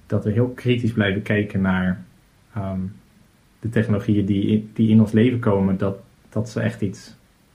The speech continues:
eh, goeds bijdragen aan, aan, zeg maar, dat ze iets doen voor het doel wat we willen bereiken. En dat is, denk ik, meer geluk, meer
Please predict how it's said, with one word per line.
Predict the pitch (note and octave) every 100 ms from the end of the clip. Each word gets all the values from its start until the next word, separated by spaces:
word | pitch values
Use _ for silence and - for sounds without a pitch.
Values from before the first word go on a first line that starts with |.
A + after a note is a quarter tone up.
| _ _
eh, | - F#2 F#2+ A2+ - _ _
goeds | - B2 A2+ -
bijdragen | G#2+ G#2 G#2 F#2 F#2 G2
aan, | G#2+
aan, | A#2 A#2 A#2
zeg | C3
maar, | C3
dat | B2 A#2
ze | A#2
iets | A2+ -
doen | - B2 C3+
voor | - A2 A2
het | G#2+ G#2
doel | B2+ A#2
wat | A2+
we | A2
willen | G#2+ G2+
bereiken. | G#2+ A2+ A#2
En | G#2+
dat | F#2+ F#2
is, | G2+ - - - - _ _ _
denk | A2+ A2 A2
ik, | G2 F#2+ - - _ _ _ _
meer | A2 G#2+ G#2+
geluk, | G#2+ G2 F#2+ - -
meer | G#2 G#2 G2+ G2